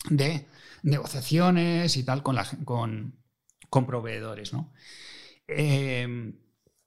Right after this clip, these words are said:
después, eh, lo-, los voluntarios, eh, los voluntarios, pues,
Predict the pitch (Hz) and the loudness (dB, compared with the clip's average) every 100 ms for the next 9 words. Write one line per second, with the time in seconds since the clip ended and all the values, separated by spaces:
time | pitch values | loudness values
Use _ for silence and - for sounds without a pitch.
0 | - - 143 139 139 175 185 165 160 151 | -4 2 4 4 2 -2 0 4 6 6
1 | 147 123 123 127 120 131 127 120 127 160 | 4 -4 -4 -2 0 2 2 0 2 2
2 | 143 117 135 127 113 113 110 113 113 120 | 2 0 0 -2 -2 -6 -6 -6 -2 0
3 | 151 156 165 143 - - _ | 0 0 0 -2 -2 -6 _